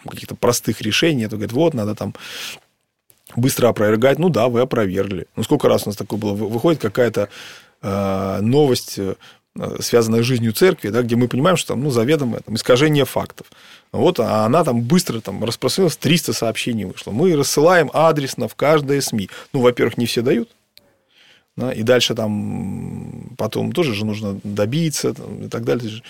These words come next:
Вот. А дальше даже те, кто дали, ну, а чё, человек прочёл новость, а опровержение не прочёл.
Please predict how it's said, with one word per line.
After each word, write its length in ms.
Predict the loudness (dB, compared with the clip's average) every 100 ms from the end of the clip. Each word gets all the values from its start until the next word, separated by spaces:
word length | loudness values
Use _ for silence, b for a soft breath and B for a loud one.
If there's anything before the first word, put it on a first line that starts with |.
| B B B B -4
Вот. 280 | -4 -4 -4
А 580 | 0 2 2 2 2 2
дальше 260 | 0 0
даже 160 | 2 0
те, 120 | 0
кто 120 | 0 2
дали, 240 | 4 4
ну, 180 | 2 2
а 120 | 2
чё, 160 | 0 0
человек 180 | 0
прочёл 340 | 4 2 4 4
новость, 300 | 4 4 2
а 80 | 0
опровержение 400 | 2 0 2 0
не 80 |
прочёл. 380 | -2 -6 -8 -12